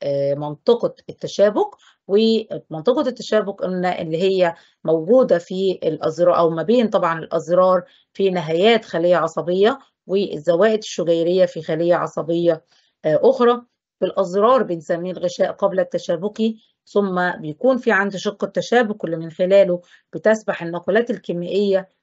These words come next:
وتنتقل للغشاء بعد التشابكي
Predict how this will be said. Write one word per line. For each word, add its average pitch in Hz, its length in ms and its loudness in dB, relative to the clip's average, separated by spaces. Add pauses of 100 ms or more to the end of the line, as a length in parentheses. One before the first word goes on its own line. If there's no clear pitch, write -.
(100)
وتنتقل 180 640 0
للغشاء 175 800 -2
بعد 180 220 -4
التشابكي 175 640 -8